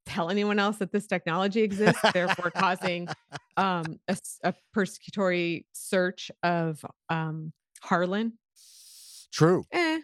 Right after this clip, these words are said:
Speaker 2: True. It's a big deal.
Speaker 1: It's, it's a big deal.
Speaker 2: So after that, uh, the gang do finally roll through the gate. They've decided they
Speaker 1: Mm-hmm.
Speaker 2: really do need to help.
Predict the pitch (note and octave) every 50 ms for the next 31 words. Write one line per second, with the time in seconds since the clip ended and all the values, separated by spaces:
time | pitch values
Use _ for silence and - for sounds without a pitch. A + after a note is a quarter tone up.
0 | - _ _ - - E3+ B2+ - A2+ C#3+ C#3 B2 C#3 E3 E3 - - _ _ _
1 | _ _ _ _ _ _ _ _ _ _ _ A3+ B3 B3 - - C#5+ D5 - E5
2 | D#5+ D#5+ D5+ D5+ - _ _ - - G5 D#5+ C#5 - - _ _ _ _ _ _
3 | _ _ - - E3 D#3+ D#3+ - - D3 C#3+ C#3 C3 C3 - _ _ _ _ _
4 | _ _ - B2 A#2+ A#2 A#2 A2 A#2+ A#2 C3+ E3 E3 D#3+ D#3 D3+ C#3 A#2 G#2 D3
5 | D#3 D3+ C#3+ B2 - - C3+ C3 B2+ B2 A#2+ B2 A#2+ A2+ - B2 A2 A2+ G2 G#2+
6 | G#2 G#2 G#2+ G#2+ F#2 B2 B2+ B2 A#2 A2+ - - B2 A#2+ A2 A2 G#3+ A3 G#2 F#2
7 | G#2 G#3 A2+ B2 A#2+ A#2 A2+ G#2+ A#2 A#2+ A2+ A2 G#2 F2+ F#2 E2+ E2 F2 E2 D#2+
8 | _